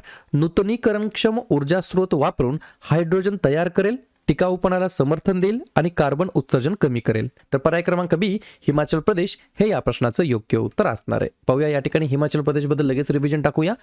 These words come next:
स्थापना झाली पंचवीस जानेवारी एकोणीसशे एकाहत्तरला. मुख्यमंत्री आहेत सुखविंदर सिंग सुखू, राज्यपाल आहेत शिवप्रताप शुक्ल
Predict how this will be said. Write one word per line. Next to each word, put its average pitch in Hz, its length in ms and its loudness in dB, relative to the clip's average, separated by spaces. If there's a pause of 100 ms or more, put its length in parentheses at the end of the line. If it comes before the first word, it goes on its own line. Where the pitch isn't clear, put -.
(300)
स्थापना 185 420 0
झाली 196 160 -2
पंचवीस 175 420 -2
जानेवारी 180 520 -2
एकोणीसशे 170 500 -2
एकाहत्तरला. 185 640 0 (320)
मुख्यमंत्री 180 500 0
आहेत 202 100 -2
सुखविंदर 185 640 -2
सिंग 190 240 -2
सुखू, 208 380 -2 (340)
राज्यपाल 156 500 0
आहेत 196 140 -2
शिवप्रताप 180 760 -2
शुक्ल 180 380 0